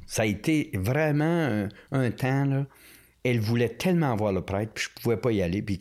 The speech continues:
quand je lui ai dit, elle est sortie de son coma instantanément, là.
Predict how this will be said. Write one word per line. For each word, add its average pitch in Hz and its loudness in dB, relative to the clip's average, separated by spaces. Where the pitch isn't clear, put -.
quand 131 0
je 101 0
lui 104 2
ai 82 0
dit, 85 -2
elle 107 0
est 98 0
sortie - -4
de 117 0
son 110 -2
coma 87 -4
instantanément, 120 2
là. 82 -4